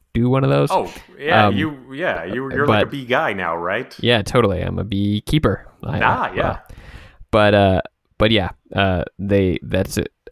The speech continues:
Speaker 1: I'm not surprised to say that you, to hear that you had a bee in your house in April.
Speaker 2: Yeah, and we don't have sc-, we have a French door and we have no screens, so it's just, you know, we've actually had a bird come into our house before, <laughs> which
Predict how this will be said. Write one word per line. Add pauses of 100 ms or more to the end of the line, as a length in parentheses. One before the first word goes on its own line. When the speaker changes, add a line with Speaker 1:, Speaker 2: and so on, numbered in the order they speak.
(240)
Speaker 1:
I'm
not
surprised
to
say
that
you, (320)
to
hear
that
you
had
a
bee
in
your
house
in
April. (640)
Speaker 2:
Yeah, (220)
and
we
don't
have
sc-,
we
have
a
French
door
and
we
have
no
screens,
so
it's
just,
you
know,
we've
actually
had
a
bird
come
into
our
house
before, (320)
<laughs>
which